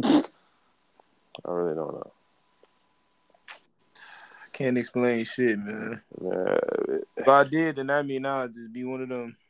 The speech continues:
Speaker 1: For real. And then, like, the people in the store, like,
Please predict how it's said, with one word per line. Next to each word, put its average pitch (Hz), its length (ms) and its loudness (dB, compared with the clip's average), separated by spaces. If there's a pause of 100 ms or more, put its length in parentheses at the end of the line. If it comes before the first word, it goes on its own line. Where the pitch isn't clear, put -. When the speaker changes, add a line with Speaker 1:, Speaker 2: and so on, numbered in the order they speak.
(440)
Speaker 1:
For 92 180 4
real. 101 220 8
And 127 140 8
then, 147 200 10
like, 139 300 8 (680)
the 127 140 6
people 190 420 4
in 175 160 4
the 165 80 4
store, 160 500 2 (400)
like, 90 380 8